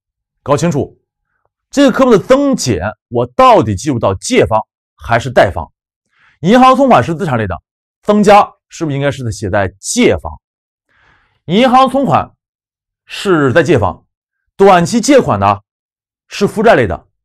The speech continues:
它的增加在贷方，所以啊，短期借款增加了，我应该写在贷方。它始终要遵循那个有借必有贷，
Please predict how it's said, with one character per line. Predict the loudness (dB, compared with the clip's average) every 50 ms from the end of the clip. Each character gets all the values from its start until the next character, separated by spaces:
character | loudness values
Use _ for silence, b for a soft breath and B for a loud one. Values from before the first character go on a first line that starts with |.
| _ _
它 | -2 -2
的 | 0 0
增 | 0 -2 0
加 | 2 2 2
在 | 2 2
贷 | 4 4 2
方， | 2 0 -2 -6 -8 _ _ _ _
所 | -4 -2 0
以 | 0 0
啊， | -2 -4 -8 -12 _
短 | -2 0 2 2 2 0
期 | -2 0
借 | 2 2
款 | 2 2 -2 -6
增 | -4 -2
加 | 0 2 2
了， | 0 -2 -6 _ _
我 | -10 -8 -6
应 | -6
该 | -6 -8
写 | -8 -6 -4
在 | -2 -2 -2 -2 -4 -10 _ _
贷 | 2 2 2 0 -2
方。 | -10 -16 -18 _ _ _ _ _ _ _ _ _ _ _
它 | -2 -2 -2
始 | -2 -2 0
终 | 2 2
要 | 4 2
遵 | 2 0 -2
循 | -2 -4 -6
那 | -4 -4
个 | -2 -2 -2 -4 -4
有 | -6 -6 -6
借 | -6 -6 -4 -4 -4 -4
必 | -4 -6 -6 -4
有 | -4 -2 -2 -2
贷， | 0 0 0 -2